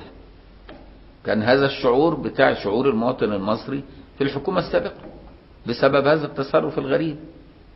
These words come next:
واضح؟ فللحاكم إنه هو يمنع مثل هذا ويحل محلها عقود انتفاع للأجل البعيد، واخد بالك،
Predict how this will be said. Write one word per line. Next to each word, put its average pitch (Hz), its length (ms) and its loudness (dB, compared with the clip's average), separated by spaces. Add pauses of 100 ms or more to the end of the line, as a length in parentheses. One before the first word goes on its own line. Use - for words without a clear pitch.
واضح؟ 120 300 -2 (720)
فللحاكم 127 640 4
إنه 123 140 0
هو 127 400 0 (260)
يمنع 120 540 4
مثل 107 320 -4
هذا 156 380 2
ويحل 139 580 2
محلها 135 460 2
عقود 127 380 4
انتفاع 135 440 4
للأجل 127 400 2
البعيد، 90 400 0 (2000)
واخد 101 240 -6
بالك، 110 280 0